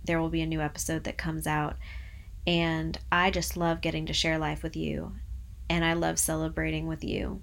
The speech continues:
So if we have not had a chance to meet, please head on over to my Instagram at official Cassie M Nolan and come say hi. I would love to get to know you and cheer you on. And I'm just so grateful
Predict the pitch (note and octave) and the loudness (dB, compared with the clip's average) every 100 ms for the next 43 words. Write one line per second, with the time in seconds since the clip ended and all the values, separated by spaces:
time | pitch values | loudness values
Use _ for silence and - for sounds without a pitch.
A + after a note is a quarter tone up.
0 | - - - - - - - F3 E3+ E3+ | -10 -12 -10 -10 -8 -2 4 4 4 2
1 | - F3+ F#3+ F#3+ F#3 F3+ E3+ F3+ E3+ E3+ | 2 2 4 2 2 2 0 2 0 0
2 | - E3 - - E3 E3 D#3+ - - - | -2 -2 -4 -4 -2 -2 -2 -6 -10 -10
3 | - - G#3 A3 G#3 F3 E3+ F#3+ F3 E3+ | -8 0 4 6 6 4 2 0 2 0
4 | E3+ E3+ E3+ - E3+ D#3 D#3+ - E3+ D#3+ | -2 -2 -4 -2 -2 0 -2 -4 -4 -2
5 | D#3 D#3 - D#3+ D#3 - E3 - D#3+ E3 | -2 -2 -4 0 0 0 -6 -4 -4 -4
6 | D#3+ D#3 E3 D#3+ D#3 D#3 D#3 D#3 D3+ D#3 | -2 -4 -2 -4 -4 -4 -4 -2 -2 -4
7 | D#3+ D#3 D#3 D#3 D3+ D3+ D3+ - F3 E3+ | -6 -4 -4 -2 -2 -2 -4 -2 0 0
8 | E3 E3 E3 E3+ E3 D#3+ - - - - | -2 -4 -4 -2 0 -2 -6 -14 -14 -12
9 | - - F3 E3 E3+ E3 D#3+ D#3+ D#3+ D#3 | -8 -2 -2 0 0 0 0 0 -2 -2
10 | D#3+ E3 F3 E3+ E3 E3+ D#3+ D#3 D#3 E3+ | -2 -2 -2 -2 -2 -2 -2 -2 -4 -8
11 | - - - - - - - - - - | -12 -12 -14 -12 -14 -14 -14 -12 -10 -10
12 | - - - - - - E3+ F3 F3 F3 | -8 -8 -8 -10 -12 -4 0 2 2 0
13 | E3+ - - F#3 F#3 F3+ F3 E3 - D#3 | 0 0 2 4 4 4 2 0 0 0
14 | D3+ D#3 | 0 -2